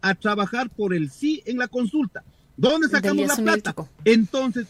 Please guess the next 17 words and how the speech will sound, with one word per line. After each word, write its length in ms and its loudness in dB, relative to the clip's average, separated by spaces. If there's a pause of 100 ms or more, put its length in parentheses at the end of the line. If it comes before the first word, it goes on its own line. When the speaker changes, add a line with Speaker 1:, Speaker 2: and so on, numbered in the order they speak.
Speaker 1:
obliguemos. 720 -2 (180)
El 160 2
Estado 400 -2
debe 180 0
ser 180 -4
responsable, 600 -4 (500)
debe 360 4
recuperar 760 2 (180)
a 160 -2
todos 440 -4
como 220 -10
nos 140 -6
cobra 340 -4
a 80 -4
todos 240 -6
los 120 -4
ecuatorianos. 640 -4